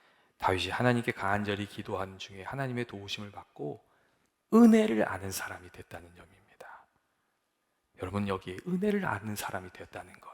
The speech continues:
여기가, 여기에 이 기도해야 되는 중요한 의미가 있고 또 하나님께서 우리들에게 기도의 삶을 살아가라는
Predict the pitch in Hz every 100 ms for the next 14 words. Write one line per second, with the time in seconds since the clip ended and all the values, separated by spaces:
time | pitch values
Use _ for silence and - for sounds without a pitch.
0 | - - _ _ _ _ - 117 156 123
1 | 123 120 123 139 147 107 127 - 131 147
2 | 139 120 117 110 104 101 101 - - 123
3 | 143 135 123 104 95 98 92 - - 110
4 | 175 _ _ - - _ 143 151 160 160
5 | 147 143 127 117 110 107 104 120 - 185
6 | 220 202 165 139 127 123 - 104 90 90
7 | 87 87 92